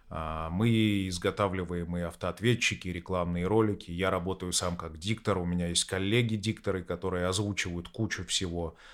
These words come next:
есть звукорежиссеры и так далее. И за счет Чила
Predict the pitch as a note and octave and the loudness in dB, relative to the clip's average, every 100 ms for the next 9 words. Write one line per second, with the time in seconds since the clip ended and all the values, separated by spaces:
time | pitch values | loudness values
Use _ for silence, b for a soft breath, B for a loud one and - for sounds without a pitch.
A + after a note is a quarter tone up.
0 | B - G#2+ F#2+ G2 F2+ F2+ F2 G#2+ - | B -2 2 4 2 0 -4 0 2 6
1 | C#3+ D3+ C3+ A#2+ G#2+ - A#2 A#2+ A2 E2 | 10 10 10 8 6 4 4 6 6 4
2 | C#2+ - b b b b b - A#2+ A2+ | -2 -8 b b b b b -2 4 6
3 | A2 A2 G#2+ G#2+ G2+ G2 G2 A2 - B2 | 8 6 6 6 4 2 2 4 4 2
4 | - - C#3+ D#3+ D3+ C3+ A#2+ F#2+ | 4 4 8 8 10 10 8 6